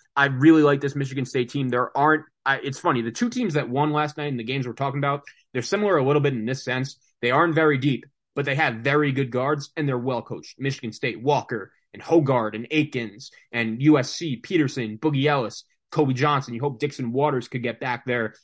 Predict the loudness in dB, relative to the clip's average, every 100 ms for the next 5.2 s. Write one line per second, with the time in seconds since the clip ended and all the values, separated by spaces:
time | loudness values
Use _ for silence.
0 | _ -2 2 4 4 2 -4 0 0 0
1 | -6 -6 -4 -6 -6 -4 -4 -2 -2 -2
2 | 0 0 0 -2 _ _ _ _ -4 0
3 | 2 4 4 4 2 0 -2 -2 0 0
4 | -2 -6 -12 -8 -8 -6 -6 -4 -2 -2
5 | -6